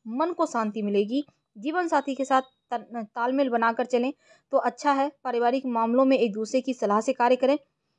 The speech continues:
और इस समय दिन की शुरुआत योगा एक्सरसाइज से करें ताकि आप फिट रहें। और, अ, स्वास्थ्य के मामलों में बड़ा टेंशन नहीं है, बस मन की कोई मुश्किल है तो आज अपनों से बातें शेयर करें। जो लोग जॉब करते हैं, कार्यालय में मानसिक शांति का अनुभव करेंगे,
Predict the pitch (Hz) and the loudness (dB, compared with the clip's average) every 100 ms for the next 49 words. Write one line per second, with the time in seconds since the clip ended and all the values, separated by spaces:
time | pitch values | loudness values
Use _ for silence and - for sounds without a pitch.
0 | _ _ - 247 247 247 330 - 339 320 | _ _ -4 0 2 0 -2 0 4 4
1 | 330 _ _ _ _ _ 233 359 381 381 | 2 _ _ _ _ _ -4 0 2 4
2 | 285 294 285 240 262 285 285 269 262 262 | 8 6 8 6 6 4 2 2 0 0
3 | 269 285 277 214 254 226 226 240 247 262 | 0 2 2 0 2 0 0 -6 0 2
4 | 269 294 _ - 226 226 226 214 277 285 | 2 -2 _ -6 -4 -2 -4 -2 2 2
5 | 285 320 277 254 254 240 196 233 247 247 | 2 0 2 2 2 2 4 4 4 0
6 | 240 247 247 247 240 240 247 262 320 320 | 2 0 0 -2 0 0 4 4 4 2
7 | 269 254 233 - 294 285 302 - _ _ | 2 0 0 -4 0 2 2 0 _ _
8 | _ _ 349 349 - 285 240 269 - 262 | _ _ -2 0 4 4 4 0 -2 -2
9 | 254 247 233 202 - 156 220 156 160 151 | -2 0 2 2 0 2 2 2 -4 -10
10 | 196 302 330 247 262 294 311 294 311 302 | -2 0 2 6 4 6 0 2 -2 0
11 | 247 233 262 269 262 226 214 262 262 220 | 0 2 2 2 2 2 0 -2 -4 -4
12 | 220 247 226 208 233 226 233 233 | -2 0 2 2 0 0 0 0